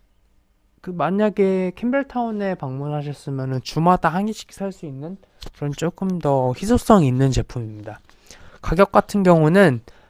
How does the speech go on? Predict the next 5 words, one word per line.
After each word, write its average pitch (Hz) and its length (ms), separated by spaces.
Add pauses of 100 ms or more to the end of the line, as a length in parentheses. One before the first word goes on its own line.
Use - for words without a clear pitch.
십일 294 500
년 214 1000 (100)
숙성까지는 160 1120
육십 - 380
파운드고요. 135 760